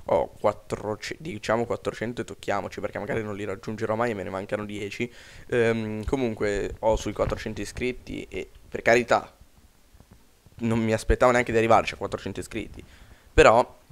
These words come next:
ecco, di sicuro non potrò f-, non potrei fare la community. Però tralasciamo queste cose. Ehm, allora, la mob di Andrei sedici tredici, eh, che è appunto un membro del mio vecchio clan, gli R T D,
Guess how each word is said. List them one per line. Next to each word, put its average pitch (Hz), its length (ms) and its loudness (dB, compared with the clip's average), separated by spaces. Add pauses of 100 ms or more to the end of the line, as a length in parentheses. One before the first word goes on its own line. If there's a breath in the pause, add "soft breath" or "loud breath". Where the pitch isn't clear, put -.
(180)
ecco, 104 380 -4
di 98 120 -10
sicuro - 260 -2
non 104 120 -2
potrò - 240 6
f-, - 160 -12
non 101 160 -6
potrei 95 240 6
fare 95 160 -6
la 95 80 -12
community. - 500 -10
Però 120 220 10
tralasciamo 104 480 -2
queste - 220 -14
cose. 104 280 -8 (360 loud breath)
Ehm, 107 540 -2 (120)
allora, 113 420 2
la 123 180 0
mob 123 220 4
di 104 340 -8
Andrei 110 400 -4
sedici 101 320 -8
tredici, 131 600 -6
eh, 107 300 -2
che 104 380 -4
è 101 200 -8
appunto 101 680 -4 (460 loud breath)
un 117 100 -2
membro 104 280 0
del 101 120 -2
mio 101 120 -6
vecchio 107 220 -4
clan, 131 340 0
gli 104 200 -8 (140)
R 113 340 -8
T 110 200 -12
D, 104 280 -8